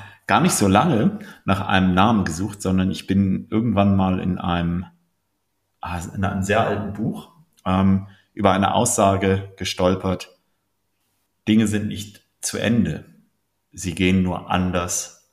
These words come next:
weiter.“ Und unter dem Aspekt des anders weiter sind wir zu dem Schluss gekommen,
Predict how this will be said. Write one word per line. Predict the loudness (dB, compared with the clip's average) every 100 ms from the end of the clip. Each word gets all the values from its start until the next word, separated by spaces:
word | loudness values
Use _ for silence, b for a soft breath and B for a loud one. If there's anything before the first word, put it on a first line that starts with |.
| -8
weiter.“ | 0 2 0 -2 -10 -12 -20 _ _ _ _ _ -6
Und | -2 -2 -2 -6 -6
unter | -2 -2
dem | -2 -4
Aspekt | -6 -2 -2 -2 -6 -8
des | -6 -8 -14 _ _ _ _
anders | 0 4 6 6 4 2
weiter | 4 6 4 2 2 0 -6 -18 _ _ _ _ _ _ -20 B B B B B _
sind | -6 0 0 2
wir | 4 4 4 2 0 -4 -10 b b b b _ _ -8
zu | -2
dem | 0 0
Schluss | 0 -2 -2
gekommen, | -4 0 2 2 0 -4